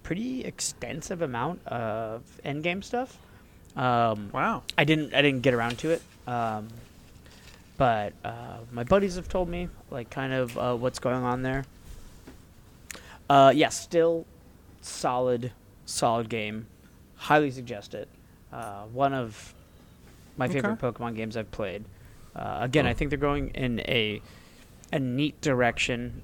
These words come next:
Speaker 1: Is this the perfect execution of it? No, I don't think so. The next iteration will be even better, uh, which is the most exciting thing for me. I think they're gonna learn a
Speaker 2: Okay.
Speaker 1: lot from this. Um, but yeah, man, solid game.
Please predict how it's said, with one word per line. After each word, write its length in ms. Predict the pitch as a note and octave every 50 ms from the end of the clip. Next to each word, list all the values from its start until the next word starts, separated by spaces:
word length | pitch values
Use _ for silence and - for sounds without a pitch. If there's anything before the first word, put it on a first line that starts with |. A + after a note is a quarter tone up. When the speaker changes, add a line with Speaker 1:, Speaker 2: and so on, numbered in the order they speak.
| - - -
Speaker 1:
Is 240 | C3+ B2 A2+ A2+ A2
this 220 | B2+ A#2+ A2 - -
the 180 | - A2+ G#2 - - -
perfect 540 | - - - C3 C3+ C3+ - C3+ B2+ - - - - -
execution 920 | C3+ - - - B2 - - - D3 D3+ D#3+ - - G3 F#3 F#3 G3 G3+ - - - - - - - - -
of 200 | F#3+ F#3 F3+ F3+
it? 240 | G3+ G3 - - - - -
No, 300 | - D#3+ E3+ E3 D3+ C#3+
I 80 | - C#3+
don't 180 | D3 D3+ C#3 -
think 180 | C3+ A2+ A2
so. 260 | - - G2 G2 A#2+ -
The 80 | - C3+
next 220 | C3 C#3 C3+ -
iteration 600 | - C3 B2+ B2 A#2+ A#2 - - A#2+ A#2+ A#2 A2+
will 100 | A2 A2 G#2
be 360 | - A#2 A2+ A2 A2 G#2+ G#2 -
even 260 | - A2 A2 A2 G#2+ G#2
better, 360 | - G2+ G2 G2 G2 B2+ - - - - - - -
uh, 180 | - G2 F#2+ F#2+ G#2+
which 240 | B2 C3+ C3 -
is 80 | D3+ C3+
the 80 | B2+ C3
most 220 | C3 B2+ B2+ -
exciting 420 | B2 - - B2 A#2 A#2 B2+ C3+ C3+
thing 220 | - C#3+ C#3+ C#3+ C3+
for 120 | - C#3+
me. 180 | C#3+ C#3+ D#3 D#3 - - - - - -
I 40 | -
think 160 | - D3 C#3+
they're 80 | C3 C3+
gonna 180 | B2+ A#2+ A2 G#2
learn 260 | A2 A#2+ A#2+ B2 B2 B2+
a 0 |
Speaker 2:
Okay. 80 | B2
Speaker 1:
lot 180 | B2 B2 B2 B2
from 200 | - - C#3+ C#3
this. 320 | C#3 C3+ C3 - - - - - - - - - - - - - -
Um, 640 | - A#2+ A#2 A#2 A2+ G#2+ G2+ G2+ - - - - - - - - - - - - - - - - - - - - - - - -
but 140 | - - - -
yeah, 220 | F#3 F#3+ G#3 G#3
man, 260 | F3 C3 B2 C3 C#3+ - - -
solid 420 | - - - - C3 C#3+ F3 E3+ C3
game. 240 | D3+ E3+ F3 C3